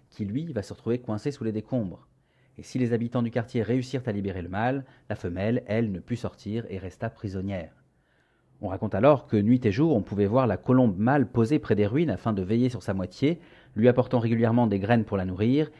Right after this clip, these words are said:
et de l'eau de la Seine qu'il récupérait à l'aide d'un brin de paille pour assouvir sa soif.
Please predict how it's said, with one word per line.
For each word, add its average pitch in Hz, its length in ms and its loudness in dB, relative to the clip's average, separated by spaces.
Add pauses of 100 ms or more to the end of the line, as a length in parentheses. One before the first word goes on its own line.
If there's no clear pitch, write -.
(100)
et 107 100 2
de 101 80 0
l'eau 120 120 4
de 117 60 0
la 98 100 0
Seine 117 280 2
qu'il 95 140 -8
récupérait 117 560 0
à 107 120 -2
l'aide 104 180 0
d'un 92 120 -6
brin 101 160 -4
de 98 80 -4
paille 117 420 0
pour 95 200 -6
assouvir 110 340 -2
sa 101 100 -6
soif. - 460 -12